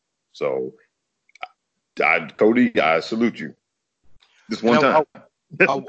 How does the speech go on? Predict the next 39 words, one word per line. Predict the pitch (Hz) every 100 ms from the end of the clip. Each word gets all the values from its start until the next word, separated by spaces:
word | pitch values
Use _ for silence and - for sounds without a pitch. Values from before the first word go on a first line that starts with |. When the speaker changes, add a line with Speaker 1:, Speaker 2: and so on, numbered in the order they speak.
| 147
Speaker 2:
I, | 151 -
I | 156
wanna, | 156 143 -
I, | 151 147 - _ _ _
I | 139
wanna | 143 156 104
speak | - 151 135
on | 127 123
that | 120 107
'cause | - 110
I, | 123 117
I | 117 120 117 _ _
echo | 139 - 120
every | 127 127 131
sentiment | 139 - 123 -
you |
just | 113 117
spoke | - 113 107
on, | 101
because | 101 101 113 101 98 - - - _ _ _ _ _
all | 131 196 208
three | - 160
of | 143
us | 131 120
in | 123 110
this, | 107 - - - _ _ _
on | 117 113
this | 110
show | - 127 113
here | 104 117 101 90 -
have | 117 120 110
been | 117 110 95
ultra | 113 117 - 113 107 87 _ _
critical | 123 113 - 110
of | -
A | 104 104
E |
W, | 104 101 101 101
and | 202 220 180